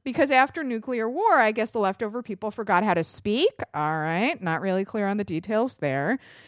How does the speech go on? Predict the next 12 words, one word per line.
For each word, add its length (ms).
His 220
plan 300
was 140
to 80
teach 320
the 80
world 260
what 120
he 160
calls 320
angel 600
tongue, 640